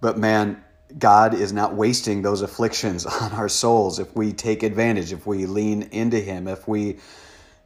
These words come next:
know with confidence that we have been declared righteous by faith and have peace with him, then even these afflictions are gonna do well for our souls, right? We, it's going to produce endurance. That endurance is going to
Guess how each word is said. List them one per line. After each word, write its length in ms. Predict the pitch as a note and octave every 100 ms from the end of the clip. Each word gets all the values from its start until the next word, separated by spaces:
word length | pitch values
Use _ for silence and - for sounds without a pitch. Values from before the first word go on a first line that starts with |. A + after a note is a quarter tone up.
| _
know 500 | A2+ A#2+ A#2+ C3 B2+
with 240 | A2 G#2+ -
confidence 680 | - A#2+ C3 C3 G#2 F#2+
that 160 | G#2 E2+
we 260 | A2+ A#2+
have 120 | A#2 G#2
been 160 | G#2
declared 400 | G2+ G2 A2 G2
righteous 480 | G2 A2 A#2+ - G#2
by 220 | - F#2+
faith 280 | - B2 A2+
and 80 | F#2+
have 260 | F#2+ -
peace 440 | - - D3+ C#3+ -
with 160 | G#2
him, 380 | - F#2 F2 F2+ - - - _ _ _ - -
then 160 | A#2+ A#2
even 320 | B2+ D#3 F3
these 180 | C#3 G#2
afflictions 920 | G2 - E3 F3+ - F#2 E2+ E2 - _ _ _ _ _ _
are 120 | A#2+
gonna 240 | B2 C#3+ C#3
do 360 | A2+ C3+ B2
well 520 | A#2+ F#2 A2 E3+ F3+ F2
for 240 | - A#2
our 100 | A#2+
souls, 460 | A#2+ D3 D#3+ F2+ A2+
right? 240 | A#2+ C#3+
We, 340 | B2 C#3 C3 - - - _ _ _ _ _ _ _
it's 120 | C#3 -
going 160 | G#3+
to 60 | G#3+
produce 360 | G3 F#3 F#3+
endurance. 580 | E3+ D3+ C#3+ E3+ F#2+ -
That 200 | A#2 D#3+
endurance 460 | E3 C#3+ D#3+ D3+ C3
is 120 | B2+
going 180 | B2+ C3+
to 120 | A#2+